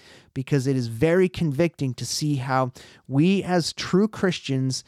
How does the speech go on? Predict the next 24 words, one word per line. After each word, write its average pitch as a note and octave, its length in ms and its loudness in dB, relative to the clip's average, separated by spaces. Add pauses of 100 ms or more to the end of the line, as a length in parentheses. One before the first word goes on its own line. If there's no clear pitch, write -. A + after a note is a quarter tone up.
(300)
uh, C#3 300 2
and C#3 220 -2
believers D3 460 -2
of A2 120 -6
Jesus C#3+ 440 -2
Christ C3+ 500 0
are C#3 220 0
to - 140 -4
live C3 320 0
our F3+ 160 4
lives B2+ 520 0 (380)
and C#3 160 0
how C#3 300 0
we E3 220 2
are C3 280 2
to B2 500 0 (120)
speak. - 760 -6 (540)
All B2+ 140 2
right, D#3 180 2
now C#3+ 160 4
let's D3+ 240 2
look F3 160 2
at D#3+ 140 0
the C#3 220 2